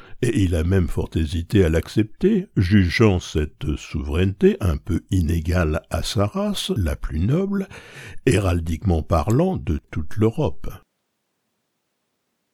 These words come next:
Un aide de camp est venu me dire d'aller saluer Sa Majesté, à l'ordre de qui je me suis naturellement empressé de déférer. Avez-vous été content des résultats de son séjour ?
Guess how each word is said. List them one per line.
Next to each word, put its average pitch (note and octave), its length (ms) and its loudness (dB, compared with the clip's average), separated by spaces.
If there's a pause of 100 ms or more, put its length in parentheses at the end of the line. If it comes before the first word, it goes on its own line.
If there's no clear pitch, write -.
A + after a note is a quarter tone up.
(140)
Un G2 220 4
aide F#2+ 220 2
de F#2+ 140 4
camp G2 500 2
est C#2+ 160 -2
venu D#2 400 0
me C#2+ 180 -2
dire D2+ 300 0
d'aller C#2 340 -4
saluer D2+ 540 -2
Sa - 180 -4
Majesté, D2+ 720 -2 (420)
à D2 160 -4
l'ordre - 480 4
de - 160 -6
qui A2+ 280 0
je - 160 -8
me A#1+ 180 -10
suis - 240 -4
naturellement D2 640 -2 (420)
empressé - 840 0
de G2 200 4
déférer. D#2+ 680 -4 (840)
Avez-vous A2+ 520 4
été D#2+ 300 2
content G2 460 -2
des A2+ 220 2
résultats F#2+ 600 0
de F2 240 -2
son F2+ 240 -2
séjour ? D#3 640 -2